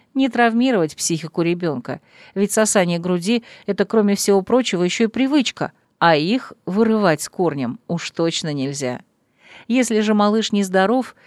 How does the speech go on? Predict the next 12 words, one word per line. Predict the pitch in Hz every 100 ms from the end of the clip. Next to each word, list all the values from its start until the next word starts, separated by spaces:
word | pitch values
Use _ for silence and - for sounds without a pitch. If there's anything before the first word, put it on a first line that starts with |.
| _ -
также | 202 202 196
не | 180
стоит | - 175 165
прекращать | - 165 160 160 165 156
кормление. | 165 156 160 160 156 143 - - -
Старайтесь | - 226 247 233 233
не | 240
откладывать | 247 - 233 202 160 160
отказ | 170 - 190 -
от | 180
грудного | 175 190 185 185 165
вскармливания | - - 233 208 165 156 151